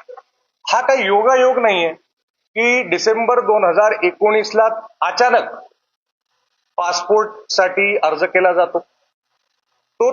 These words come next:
तातडीने त्याच्याबद्दलची पोलीस व्हेरिफिकेशन, सर्व खोटी व्हेरिफिकेशन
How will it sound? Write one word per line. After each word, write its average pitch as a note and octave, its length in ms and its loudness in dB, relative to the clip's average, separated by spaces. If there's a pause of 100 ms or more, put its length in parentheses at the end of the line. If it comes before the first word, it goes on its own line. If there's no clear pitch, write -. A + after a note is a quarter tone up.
तातडीने B3 800 2 (520)
त्याच्याबद्दलची G#3+ 760 0
पोलीस G#3 340 -2
व्हेरिफिकेशन, G3+ 580 -2
सर्व A#3+ 360 0 (120)
खोटी G#3 260 0
व्हेरिफिकेशन G3+ 720 0